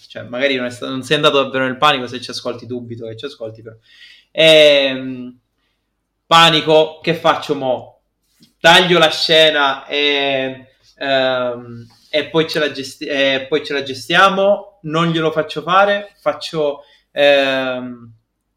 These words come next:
faccio stare i giocatori, tutto il resto del tavolo in, a guardare per un'ora, due ore il tempo che, eh, che dura la scena? Ed effettivamente poi i, eh, i commenti che ci sono stati sotto sono stata la parte, eh, più interessante, perché,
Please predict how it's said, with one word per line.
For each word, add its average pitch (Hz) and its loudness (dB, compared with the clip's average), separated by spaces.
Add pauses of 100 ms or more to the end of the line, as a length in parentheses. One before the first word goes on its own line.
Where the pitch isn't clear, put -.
(280)
faccio 170 -2
stare 185 2
i 165 -4
giocatori, 165 -4
tutto 175 -8
il 185 -2
resto 175 -6
del 165 -8
tavolo 156 -2
in, 151 -8
a 151 -2
guardare 143 0
per 139 -2 (360)
un'ora, 156 2
due 147 -2
ore 156 4
il 139 -4
tempo 147 -8
che, 135 -4 (280)
eh, 135 -6
che 143 -4
dura 139 -4
la - -6
scena? 196 -4
Ed 202 -4
effettivamente 247 -4
poi 147 -2
i, 123 -12 (300)
eh, 143 0
i 165 -6
commenti 165 -4
che 139 -6
ci - -14
sono 156 -8
stati 156 -8
sotto 165 -12
sono 135 -12
stata 143 -2
la 127 0
parte, 127 -8 (240)
eh, 135 -4
più 143 -8
interessante, 139 -8
perché, 143 -10